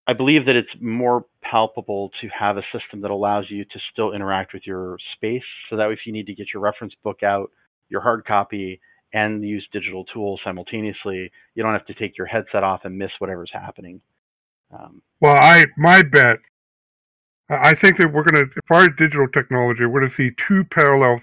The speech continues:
Speaker 2: threads. The work you're doing, which virtual tabletop will sit in front of a monitor. The other, which is people are doing more and more, but there isn't, like, products that you can just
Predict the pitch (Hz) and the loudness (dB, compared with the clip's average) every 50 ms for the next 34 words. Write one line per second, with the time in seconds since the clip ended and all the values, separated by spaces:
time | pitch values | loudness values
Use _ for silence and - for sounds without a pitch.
0 | - - 113 107 98 98 110 _ - 131 113 107 123 147 156 143 - - 143 165 | -4 -2 -2 -2 -2 -2 -6 _ -4 -4 0 2 4 4 4 4 2 2 4 4
1 | 185 156 131 143 131 120 123 120 117 113 120 117 - - _ _ _ _ _ _ | 4 4 0 -2 0 2 2 2 2 0 -2 -8 -12 -16 _ _ _ _ _ _
2 | - 131 127 - - 123 123 123 - - 131 117 - - 123 117 107 104 104 - | -2 -2 -2 -2 -2 -2 -2 -2 0 -2 -4 -4 -2 0 2 2 2 2 0 -2
3 | - 120 110 107 107 - 113 - _ _ _ _ - 120 104 95 104 104 98 101 | 0 0 0 0 0 -4 -12 -14 _ _ _ _ -10 -8 -8 -8 -8 -8 -10 -8
4 | - 117 110 104 101 98 101 113 120 120 107 98 92 - - _ _ _ _ _ | -6 -6 -4 -4 -4 -4 0 0 0 0 0 -2 -6 -10 -14 _ _ _ _ _
5 | _ _ _ _ _ _ _ _ _ - 147 156 - 151 170 202 170 156 131 113 | _ _ _ _ _ _ _ _ _ -10 -6 0 6 8 8 8 8 6 4 4
6 | 110 120 135 143 160 _ _ - 127 127 127 - - 127 123 113 107 110 _ _ | 4 0 -2 -8 -14 _ _ -2 -2 -2 0 -2 -4 -2 -2 -4 -4 -10 _ _
7 | _ _ _ _ _ _ _ _ _ _ _ _ _ _ _ _ _ _ _ _ | _ _ _ _ _ _ _ _ _ _ _ _ _ _ _ _ _ _ _ _
8 | _ _ _ _ _ _ _ _ _ - - 185 180 - 185 175 165 156 147 127 | _ _ _ _ _ _ _ _ _ -2 0 0 2 4 6 6 8 6 6 4
9 | 147 151 147 143 135 131 139 147 147 143 139 135 135 127 131 131 120 110 104 117 | 4 4 4 4 4 4 4 4 6 6 4 4 0 0 2 2 2 2 2 0
10 | 110 - 120 120 131 139 127 139 - - 113 113 110 _ _ _ _ - 139 127 | 0 2 2 4 4 2 0 -2 -4 -2 -4 -4 -4 _ _ _ _ 0 2 2
11 | 123 123 113 110 - - - 117 107 110 - _ _ - 110 104 101 - | 4 2 2 -2 -4 -6 -8 -8 -6 -8 -12 _ _ -8 -8 -8 -8 -10